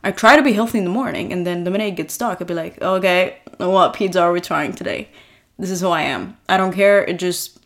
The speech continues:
it's amazing. Maybe you are like that, but I don't know. I don't know how healthy it is. I think it's a balance. It's a balanced diet. Talk about that.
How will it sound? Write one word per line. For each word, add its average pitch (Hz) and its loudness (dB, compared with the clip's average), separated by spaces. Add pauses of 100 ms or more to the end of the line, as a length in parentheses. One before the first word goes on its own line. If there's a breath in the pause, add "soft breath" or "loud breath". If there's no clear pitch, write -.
it's 190 -6
amazing. 147 -4 (140)
Maybe 311 6
you 349 6
are 233 8
like 156 0
that, 170 -2
but 170 -4 (540 soft breath)
I 349 0
don't 480 0 (200)
know. 339 4
I - 8
don't 381 6
know 370 6
how 339 6
healthy 269 0
it 196 6
is. 165 0
I 233 0
think 392 -6
it's 370 -4
a 339 0
balance. - -2 (180)
It's 233 -6
a 240 0
balanced 185 0
diet. - -4 (160)
Talk 240 -6
about 175 -6
that. - -6